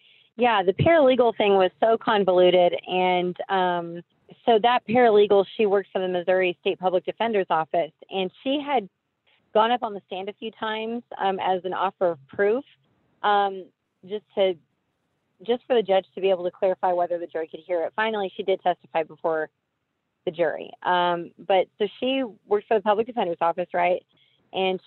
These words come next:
she was told to find some records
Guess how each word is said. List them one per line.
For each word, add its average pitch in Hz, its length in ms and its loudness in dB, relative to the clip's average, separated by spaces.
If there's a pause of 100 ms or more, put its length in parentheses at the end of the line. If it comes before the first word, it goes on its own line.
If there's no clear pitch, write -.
she 240 300 -4
was 214 240 0 (200)
told 196 380 0 (120)
to 180 380 2 (540)
find 226 380 -2
some 202 200 -8
records 175 540 -6